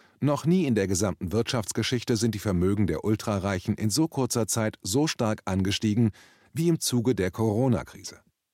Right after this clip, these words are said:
Allein die winzige Gruppe von Milliardären in den U S A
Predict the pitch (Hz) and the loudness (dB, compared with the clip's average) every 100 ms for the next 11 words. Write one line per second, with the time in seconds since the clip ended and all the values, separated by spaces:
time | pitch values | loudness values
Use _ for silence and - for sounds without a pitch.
0 | _ - 151 170 175 120 185 151 113 110 | _ 0 2 4 2 2 2 2 0 0
1 | 120 120 - 82 85 82 78 110 127 110 | -2 -2 -2 -2 0 -2 0 0 2 0
2 | 90 87 65 85 - 104 113 | 0 -4 -4 -6 -4 -2 -2